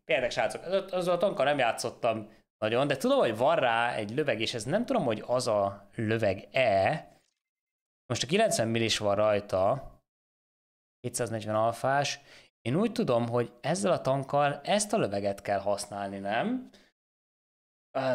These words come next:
az a gond, ilyenkor, amikor nem streamelek, akkor nem tud a chat egyből segíteni. Én úgy tudom, ez a tank akkor jó, amikor a nagy alfás löveget használjátok.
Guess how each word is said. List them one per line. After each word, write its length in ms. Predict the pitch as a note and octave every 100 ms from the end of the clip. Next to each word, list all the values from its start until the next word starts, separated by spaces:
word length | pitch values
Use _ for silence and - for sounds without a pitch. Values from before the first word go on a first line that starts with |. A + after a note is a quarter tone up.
| A#2+ A#2+ -
az 120 | D#3
a 60 | D#3
gond, 160 | D#3
ilyenkor, 360 | D#3+ D#3 E3 D#3
amikor 260 | D#3 D#3
nem 140 | G3 G3
streamelek, 480 | G3+ D3+ D#3 D3+ D3
akkor 200 | - D3
nem 120 | D3
tud 120 | A#2
a 60 | G#2
chat 240 | B2 A#2+
egyből 260 | A#2+ G#2+ G2+
segíteni. 440 | G#2+ A#2 - B2
Én 100 | B2+
úgy 120 | A#3
tudom, 180 | C4 D#3
ez 100 | A#2+
a 60 | A#2+
tank 180 | B2+
akkor 260 | D#3+ E3 A#2+
jó, 60 | A2
amikor 240 | A2 A2+
a 40 |
nagy 220 | A2+ D#3+ C#3
alfás 400 | G2+ A2 G#2 -
löveget 340 | G#2+ G2+ G2
használjátok. 1080 | G#2 - G#2 F#2+ F#2 F#2+ - G#2 C#3 -